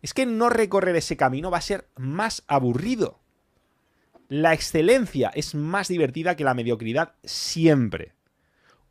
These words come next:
Uno, porque el proceso es mucho más interesante y te pasan cosas y aprendes y creces con el dolor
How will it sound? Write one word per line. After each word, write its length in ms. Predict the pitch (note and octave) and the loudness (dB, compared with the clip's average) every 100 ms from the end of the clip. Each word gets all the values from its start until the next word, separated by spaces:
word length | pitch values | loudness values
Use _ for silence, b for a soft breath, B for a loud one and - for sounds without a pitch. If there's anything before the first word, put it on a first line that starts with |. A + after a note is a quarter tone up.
| - | -2
Uno, 280 | A3+ A#3 D3 | 2 4 6
porque 220 | C3 C#3 | 4 2
el 100 | C3 | 0
proceso 360 | C3+ E3+ D#3+ | 0 -2 -4
es 140 | A#2+ D3+ | -4 -4
mucho 240 | F#3+ G#3 | -4 -2
más 160 | D#3+ - | -2 -2
interesante 420 | B2 A2+ A#2+ D#3+ | -2 -2 -2 -6
y 40 | |
te 80 | F3+ | -6
pasan 280 | A2+ A#2 G2 | -8 -8 -8
cosas 340 | A2 A2 D3+ | -8 -8 -6
y 40 | G2+ | -6
aprendes 500 | D#2+ G2 A#2+ D3 - | -6 -6 -6 -8 -10
y 80 | F#2+ | -8
creces 460 | G2+ B2 F3 - b b b | -6 -4 -6 -8 b b b
con 240 | - F#3+ G3 | -8 -6 -4
el 200 | G3+ G#3 | -4 0
dolor 640 | G3+ G#3 A#3+ B3 F#3+ A2 | 2 2 4 4 2 -2